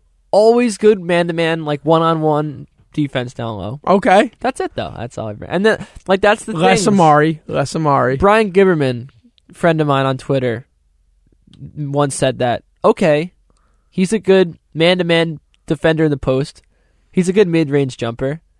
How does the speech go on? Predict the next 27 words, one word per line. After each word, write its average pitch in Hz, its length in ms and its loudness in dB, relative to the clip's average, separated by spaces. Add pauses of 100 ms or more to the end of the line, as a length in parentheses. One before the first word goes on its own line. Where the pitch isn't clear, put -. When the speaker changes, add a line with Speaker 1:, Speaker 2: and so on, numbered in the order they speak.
(460)
Speaker 1:
Or 147 100 0
he's 170 300 -2
a 180 40 -4
good 190 120 2
mid-range 156 400 -2
jump 131 180 -4
shooter. 139 260 -4
Those 180 200 4
are 233 40 -2
the 208 120 -2
two, 220 580 -2 (160)
like, 160 240 -2
least 180 340 -2
important 165 600 -2
traits 156 300 -6
that 139 80 -6
you 135 100 -6
can 135 100 -8
have 123 260 -6
in 120 60 -14
the 123 120 -10
N 120 80 -10
B 113 120 -10
A. 101 180 -10 (560)
Speaker 2:
I 175 200 2
mean, 180 320 2 (240)
I'll, 208 340 4